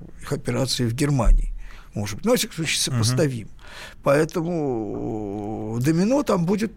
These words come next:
Speaker 2: В общем,
Speaker 1: точно.
Speaker 2: весь кишлак получит вот этого самого,
Speaker 1: Да.
Speaker 2: как в той поговорке.
Speaker 1: И самое главное, что нету людей сейчас, вот, в наличии, которые бы,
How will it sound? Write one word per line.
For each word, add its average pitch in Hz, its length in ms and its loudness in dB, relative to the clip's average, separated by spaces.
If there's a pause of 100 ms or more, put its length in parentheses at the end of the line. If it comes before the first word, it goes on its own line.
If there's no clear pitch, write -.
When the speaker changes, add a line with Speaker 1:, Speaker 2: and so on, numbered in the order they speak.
Speaker 2:
В 175 60 4
общем, 127 240 2
Speaker 1:
точно. 123 120 0
Speaker 2:
весь 147 180 2
кишлак 135 420 0
получит 107 380 0
вот 104 120 -2
этого 104 220 -4
самого, 104 460 -4 (220)
Speaker 1:
Да. 120 100 4
Speaker 2:
как 101 140 2
в - 40 -2
той 120 120 2
поговорке. 113 520 2
Speaker 1:
И 139 120 2
самое 175 520 2
главное, 147 520 -2
что 107 340 -8
нету 113 640 0
людей 120 440 -2
сейчас, - 540 -4
вот, 107 160 -12 (160)
в - 60 -12
наличии, 110 460 -2
которые 175 640 2
бы, 135 240 -2